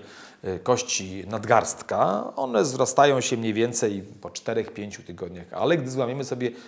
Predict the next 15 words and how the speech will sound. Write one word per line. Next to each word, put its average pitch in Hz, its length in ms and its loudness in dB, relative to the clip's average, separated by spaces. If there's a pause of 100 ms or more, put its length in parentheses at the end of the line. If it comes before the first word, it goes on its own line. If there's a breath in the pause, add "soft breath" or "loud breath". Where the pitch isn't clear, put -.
(540 loud breath)
szyjkę 147 400 0
kości - 340 -2
udowej, 131 800 4 (140)
to - 380 -2
mamy 127 320 -2
już 123 200 -6
niestety 117 560 -6 (640 loud breath)
dwa, 117 560 4
trzy - 220 -4
miesiące 110 720 -4 (600 loud breath)
zr-, 110 340 -4
zrastanie 104 520 -2
się 101 140 -10
takiej 87 220 -12
kości. - 400 -16